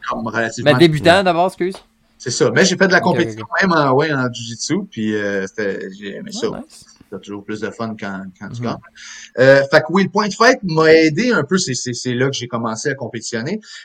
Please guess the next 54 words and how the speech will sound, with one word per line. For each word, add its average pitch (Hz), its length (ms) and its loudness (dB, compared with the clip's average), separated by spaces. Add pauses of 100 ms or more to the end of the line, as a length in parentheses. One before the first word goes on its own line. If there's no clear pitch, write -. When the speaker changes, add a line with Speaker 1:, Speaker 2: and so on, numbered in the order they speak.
(100)
Speaker 1:
Mais 170 220 0
dans 156 180 0
les 131 180 -2
autres 123 180 0
sports, 156 380 2
à, 120 180 2 (680)
en 135 180 0
kickboxing, 143 640 2
tu - 180 -10
peux 160 360 4 (600)
guesser 156 500 4
que - 60 -2
c'est 139 160 2
à 123 80 2
peu 135 140 0
près, 156 420 4 (600)
on 131 160 0
va 123 200 0
dire, 147 360 2 (160)
trois 131 340 2
à 123 40 -2
deux 131 220 -2
pour 110 140 -10
toi. 120 280 -4 (420)
Puis 131 120 -8
qu'il 123 340 0
reste 127 220 -4
trente 135 180 -4
secondes, 147 560 0 (300)
puis 131 160 -8
que, 127 440 6 (300)
euh, 110 340 -2
t'es-tu 120 300 -10
plus 139 220 -2
essoufflé 131 280 -4
que 131 120 -4
l'autre 135 200 -2
ou 131 40 -2
non. 127 140 -2
Toutes 247 160 -6
ces 226 60 2
affaires-là 160 360 2
s'apprennent 180 460 -2
par 123 140 0
le 117 80 2
point 120 160 -6
de 120 60 -12
fight, 139 260 0
parce 123 140 -6
que 139 80 -6
tu 135 140 -6
vois 160 180 0
les 147 160 0
points. 160 220 -4